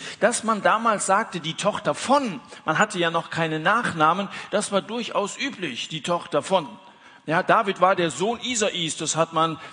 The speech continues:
bevor er König wurde, immer dazu gesagt. Mittlerweile wusste man, dass David der König ist, er hat schon seinen Nachnamen gehabt, ja. David König. Aber vorher sagte man, das ist der Sohn Isais.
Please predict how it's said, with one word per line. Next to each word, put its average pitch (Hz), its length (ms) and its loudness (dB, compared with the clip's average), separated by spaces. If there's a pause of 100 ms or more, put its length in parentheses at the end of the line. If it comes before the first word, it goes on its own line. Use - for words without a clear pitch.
(220)
bevor 190 320 2
er 170 160 0
König 175 400 -4
wurde, 151 260 -2
immer 180 260 0
dazu 285 360 -4
gesagt. 127 460 0
Mittlerweile 143 420 0
wusste 143 260 -8
man, 143 140 0
dass 135 160 -4
David 147 300 -2
der 143 100 -6
König 202 320 -6
ist, 143 140 -8
er 139 160 -2
hat 139 260 -6
schon 147 180 -12
seinen 139 180 -6
Nachnamen 147 360 0
gehabt, 143 360 2
ja. 147 240 0 (840)
David 135 320 -2 (460)
König. 175 480 -6 (1200)
Aber 156 220 2
vorher 180 300 2
sagte 196 320 0
man, 196 680 0
das 151 180 -2
ist 160 180 -6
der 160 120 0
Sohn 175 300 -4
Isais. 165 680 -4